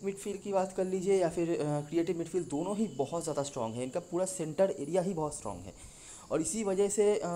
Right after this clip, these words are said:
majority of the matches में ये मि-, मैच को भी control करते हैं और midfield को भी, और इसीलिए position वगैरह भी इनके पास होते हैं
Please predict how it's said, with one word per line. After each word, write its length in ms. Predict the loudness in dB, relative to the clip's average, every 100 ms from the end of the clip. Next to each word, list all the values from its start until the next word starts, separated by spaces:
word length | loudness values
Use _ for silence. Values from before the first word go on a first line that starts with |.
| 0 -2
majority 460 | -2 0 0 0
of 120 | -2 -2
the 60 |
matches 380 | 0 0 -2 -6
में 80 | -4
ये 120 | -2
मि-, 260 | -2 -4 -6
मैच 520 | -10 -4 0 0 0
को 140 | -4
भी 100 | -4
control 360 | -4 -4 -2 -2
करते 260 | -2 -4 -2
हैं 60 |
और 80 | 0
midfield 360 | 0 -2 -4 -2
को 100 | -2
भी, 140 | -4 -10 -16 -8 -2
और 60 |
इसीलिए 180 | 2 2
position 380 | 0 -2 0 0
वगैरह 260 | 2 2
भी 80 | 2
इनके 180 | 0 -2
पास 240 | 0 -2
होते 200 | -2 -4
हैं 180 | -4 -4